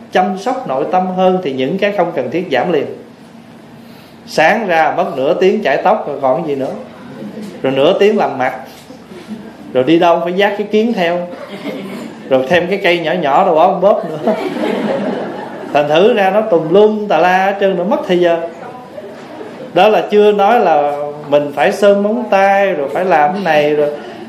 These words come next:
sợ tóc bạc cho nên cạo luôn cho rồi. Khỏi ai thấy, từ bữa đầu thì khỏi ai phân mua chuyện bạc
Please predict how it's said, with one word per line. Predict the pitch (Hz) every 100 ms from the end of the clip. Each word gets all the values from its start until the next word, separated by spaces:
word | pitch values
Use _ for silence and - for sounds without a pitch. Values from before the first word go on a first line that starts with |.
| - - - - - - -
sợ | - - 147 147 220
tóc | 262 302
bạc | 156 180 -
cho | 202
nên | 202 196
cạo | 135 170
luôn | 185 185
cho | 185
rồi. | 156 139 131 - - - - - - - - - - - - 453 453 - - - - - - - - - - -
Khỏi | 131 226
ai | 214 208
thấy, | 196 240 277
từ | 165 151
bữa | 160 202
đầu | 160 147 147
thì | 135
khỏi | 139 208
ai | 185 185
phân | 180 180 180
mua | 180
chuyện | 180 143 135
bạc | 135 127